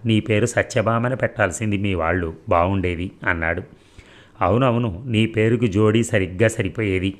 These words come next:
హఠాత్తుగా ఆగిపోయాను. నేనేమంటున్నానో అనేసిన తర్వాత కానీ గుర్తుకు రాలేదు నాకు.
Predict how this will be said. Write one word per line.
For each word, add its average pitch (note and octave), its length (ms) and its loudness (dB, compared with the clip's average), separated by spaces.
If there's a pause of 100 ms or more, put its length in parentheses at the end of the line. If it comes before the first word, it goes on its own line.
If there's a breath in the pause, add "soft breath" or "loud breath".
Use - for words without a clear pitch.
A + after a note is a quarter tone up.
హఠాత్తుగా G2 640 -2
ఆగిపోయాను. F2+ 640 -4
నేనేమంటున్నానో G2 920 -2
అనేసిన G2 440 0
తర్వాత F2+ 420 0
కానీ F#2+ 240 -2
గుర్తుకు G2 380 -6
రాలేదు F2 320 -2
నాకు. E2+ 280 -6